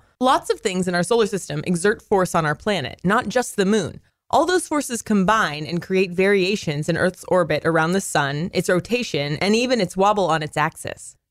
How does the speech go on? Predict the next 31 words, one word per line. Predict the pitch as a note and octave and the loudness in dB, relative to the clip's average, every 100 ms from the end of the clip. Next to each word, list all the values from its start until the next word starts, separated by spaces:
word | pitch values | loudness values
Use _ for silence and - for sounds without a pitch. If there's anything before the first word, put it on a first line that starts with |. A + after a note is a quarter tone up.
| _ | _
Those | G#3+ F4 | 2 4
variations | F4 E4 G#3+ E3+ F3+ D#3+ - | 2 2 2 2 -2 -2 0
are | |
known | F3+ F#3 F#3 | 2 2 2
as | F3+ F3+ | 0 0
Milankovitch | F3+ F#3+ G#3 B3+ G#3 D3 - | 2 2 2 0 -2 -2 -4
cycles, | - C#3 - - - - _ | -4 -4 -2 -6 -8 -12 _
and | G3 A#3 | 2 4
they | |
determine | E4 E4+ B3 A3+ F#3 | 2 0 0 0 0
how | F3+ | 0
the | F3+ | -2
sun's | F3+ - A3+ B3+ F#3 | -2 0 2 0 0
rays | E3 C#3+ D#3 | 0 2 0
strike | - - D3+ D#3 | -6 -2 -2 0
Earth, | - C#4+ - _ _ _ | -2 -2 -4 _ _ _
and | - G3+ | 0 2
that | B3 E4+ - | 4 4 2
affects | G3+ - E3+ | -4 -4 -4
our | F#3+ | -4
climate. | F#3 C4+ A#3 C#3+ - _ _ _ | -4 -4 -4 -6 -12 _ _ _
Variations | A3+ F4 D#4+ E4 G#4 E4+ | 2 4 4 2 0 0
in | B3+ | 0
the | F3+ | 0
climate | - G3 F3+ - | 0 0 0 0
leave | A3+ A3 | -2 -2
evidence | - D4 D4 E3 D#3 | 0 2 2 0 0
in | F3 | 2
the | E3+ | 2
geologic | D#3 A3+ A#3 F3+ F3+ - | 2 2 4 0 -2 -4
record, | F#3+ G#3 - - | -4 -4 -8 -10